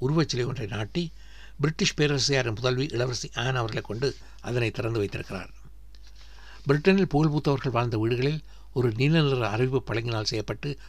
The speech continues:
பொருத்தப்படுவது வழக்கம். கலாச்சார திணைக்களம் வில்லியம் ஷேக்ஸ்பியர் போன்றவர்களின் வீடுகளில் இப்படி பளிங்கு அறிவிப்புகளை பொருத்தியிருக்கிறது.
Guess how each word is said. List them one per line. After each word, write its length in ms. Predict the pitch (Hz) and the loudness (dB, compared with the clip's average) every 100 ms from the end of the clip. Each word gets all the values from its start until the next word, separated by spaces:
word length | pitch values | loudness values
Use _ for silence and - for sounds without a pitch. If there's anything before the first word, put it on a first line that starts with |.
| - | -4
பொருத்தப்படுவது 520 | 123 117 120 104 101 | -4 -2 -2 -2 -2
வழக்கம். 420 | 107 98 98 101 - - - - - - | 0 -2 -4 -10 -14 -16 -16 -16 -16 -10
கலாச்சார 460 | - 123 139 135 120 | 0 2 4 2 0
திணைக்களம் 500 | - 113 107 151 160 - - - | -2 -4 0 0 -2 -6 -14 -10
வில்லியம் 300 | 127 135 123 - | 0 2 2 2
ஷேக்ஸ்பியர் 300 | 139 - 139 | 0 2 0
போன்றவர்களின் 440 | 123 117 107 110 | 0 -2 -2 -2
வீடுகளில் 420 | 107 113 127 180 - - - - | 0 0 0 -2 -6 -14 -14 -8
இப்படி 260 | - 123 | 0 2
பளிங்கு 560 | 113 120 131 151 147 165 | 2 2 4 6 4 0
அறிவிப்புகளை 480 | - 120 110 104 104 | 2 0 0 -2 -2
பொருத்தியிருக்கிறது. 640 | - - - 104 - 95 | -2 -2 -2 -4 -6 -8